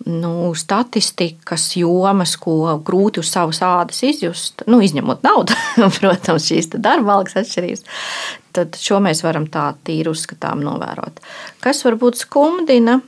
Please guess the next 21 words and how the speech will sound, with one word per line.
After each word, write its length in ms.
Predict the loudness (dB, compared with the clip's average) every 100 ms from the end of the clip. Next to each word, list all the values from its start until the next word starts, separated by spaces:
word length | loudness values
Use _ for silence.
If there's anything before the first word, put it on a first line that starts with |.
| _ _ _
ka, 200 | 0 2 4 4 4 0 -2
nu, 240 | -2 0 -2 -4 -2
veselības 800 | 2 2 2 0 0 -2 -6 -4
joma 400 | -2 0 0 0
mums 380 | 0 -2 -2 -2
arī 320 | -2 0 0
ir 160 | 0 -2
tādā 300 | -4 -2 -2
stagnējošā 800 | -2 0 0 0 -2 -4 -4 -6
situācijā, 720 | -4 -4 0 0 0 -2 -4 -4
kur 220 | -6 -4
liela 240 | -2 -2
izaugsme 540 | -2 0 -2 -2 -4 -4
nav 240 | -2 -2
vērojama, 880 | 0 0 0 0 0 -2 -4 -4 -4
un 160 | -6 -6
sevišķi 380 | -8 -8 -10 -8
attiecībā 480 | -10 -10 -12 -12 -6
uz 80 |
veselības, 800 | -4 -2 -2 -2 -2 -6 -8 -4
uzvedību, 840 | -2 0 -2 -2 -2 -2 0 -4